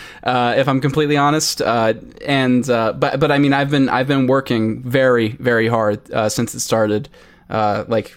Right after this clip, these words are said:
almost no sleep hard. Um, <laughs> but yeah, no, I, I think moving forward, we, we, we're really gonna focus in on this protest aspect, you know, uh, of this idea that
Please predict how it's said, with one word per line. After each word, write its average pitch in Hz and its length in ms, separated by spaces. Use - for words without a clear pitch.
almost 120 280
no 123 140
sleep 113 380
hard. 110 400
Um, 120 400
<laughs> - 320
but 160 140
yeah, 165 260
no, 147 320
I, - 180
I 160 80
think 208 220
moving 185 360
forward, 170 640
we, 143 140
we, 135 240
we're 135 360
really 165 340
gonna 190 160
focus 151 640
in 131 340
on 117 240
this 113 400
protest - 640
aspect, - 640
you - 100
know, 113 120
uh, 117 180
of 123 200
this 123 420
idea 135 540
that 120 420